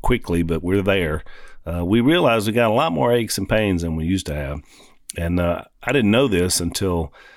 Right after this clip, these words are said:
Omega X L began to, um, be one of our sponsors, that you have three hundred and sixty joints that, uh, start at the neck and they go all the way down to your feet, which is almost a joint per day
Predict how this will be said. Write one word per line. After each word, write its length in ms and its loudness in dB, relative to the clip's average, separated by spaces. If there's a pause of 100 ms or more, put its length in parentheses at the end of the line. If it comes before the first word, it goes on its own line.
(140)
Omega 400 2
X 220 -2
L 220 2
began 540 0
to, 380 -2
um, 320 -6 (400)
be 120 0
one 160 4
of 80 0
our 120 -2
sponsors, 680 -2 (460)
that 200 0
you 140 4
have 240 2
three 260 2
hundred 320 2
and 120 -2
sixty 480 -2
joints 680 -2 (120)
that, 320 -10
uh, 100 -6
start 380 0
at 120 -2
the 60 -8
neck 540 -2
and 220 -6
they 80 -4
go 100 -4
all 160 2
the 60 2
way 100 2
down 220 2
to 40 -4
your 120 -6
feet, 380 -2 (580)
which 160 -6
is 60 2
almost 360 0
a 60 -2
joint 500 0
per 140 2
day 400 0